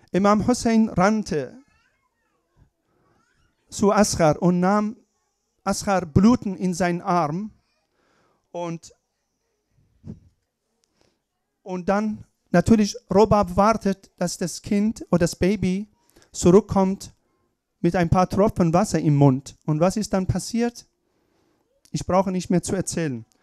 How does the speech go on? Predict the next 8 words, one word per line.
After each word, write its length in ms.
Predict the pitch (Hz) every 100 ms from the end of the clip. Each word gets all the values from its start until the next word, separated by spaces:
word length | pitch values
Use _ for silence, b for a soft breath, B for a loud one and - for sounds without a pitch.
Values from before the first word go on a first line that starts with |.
| b b b b -
Imam 360 | 180 185 180
Hussein 520 | 247 - 208 196 220 _ _ _ _ _ _ _ _ _ _ _
hat 240 | - 214
gesagt, 560 | - 175 175 180 - -
und 160 | - 170
das 180 | 214 254
ist 200 | 226 -
was, 300 | 208 -